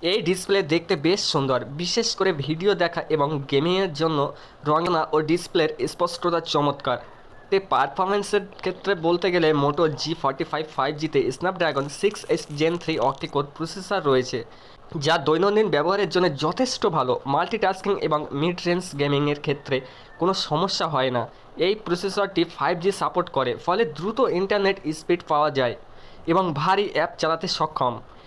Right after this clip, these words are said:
ক্যামেরার ক্ষেত্রে বলতে গেলে ফোনটিতে fifty megapixel primary camera এবং eight megapixel ultra wide camera রয়েছে। দিনের আলোতে ছবি খুব ভালো আসে, কিন্তু রাতের ছবির ক্ষেত্রে একটু noise লক্ষ্য করা যায়।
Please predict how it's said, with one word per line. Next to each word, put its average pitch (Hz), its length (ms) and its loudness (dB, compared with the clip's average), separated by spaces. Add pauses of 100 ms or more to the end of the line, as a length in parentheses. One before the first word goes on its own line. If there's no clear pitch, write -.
(200)
ক্যামেরার 175 380 2
ক্ষেত্রে 220 300 0
বলতে 202 320 2
গেলে 180 180 4
ফোনটিতে 170 600 0
fifty 143 300 0
megapixel 196 460 0
primary 180 460 2
camera 160 340 2
এবং 160 360 2
eight 147 260 2
megapixel 170 580 -2 (300)
ultra 143 380 0
wide 151 300 2
camera 160 340 0
রয়েছে। 131 420 2 (540)
দিনের 185 320 4
আলোতে 196 360 2
ছবি 196 480 0 (120)
খুব 220 300 0
ভালো 175 320 2
আসে, 135 380 2
কিন্তু 185 380 0 (280)
রাতের 165 400 0
ছবির 202 320 2
ক্ষেত্রে 196 520 0
একটু 180 440 2 (280)
noise 185 420 2
লক্ষ্য 175 340 2
করা 151 240 0
যায়। 123 240 0